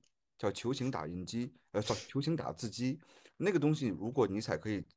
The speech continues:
熟练地掌握的话，他其实可以盲打，然后就不用费眼睛了嘛。但是尼采在用这个球形打字机打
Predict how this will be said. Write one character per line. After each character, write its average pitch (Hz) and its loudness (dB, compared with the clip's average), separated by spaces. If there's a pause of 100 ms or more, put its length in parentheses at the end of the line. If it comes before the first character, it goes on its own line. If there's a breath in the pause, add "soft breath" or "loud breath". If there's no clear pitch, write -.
熟 - -6
练 113 2
地 101 -2
掌 - -6
握 110 8
的 90 0
话， 85 0
他 107 -6
其 107 -6
实 113 -2
可 113 -6
以 101 0
盲 87 0
打， - -4 (520 soft breath)
然 110 2
后 113 4
就 113 -2
不 113 0
用 127 2
费 165 2
眼 135 4
睛 92 -6
了 92 -2
嘛。 104 -2 (480 soft breath)
但 185 -2
是 185 6
尼 120 0
采 139 0
在 120 2
用 120 0
这 123 -2
个 110 0
球 - -8
形 131 -2
打 87 -2
字 92 -8
机 113 -4
打 - -8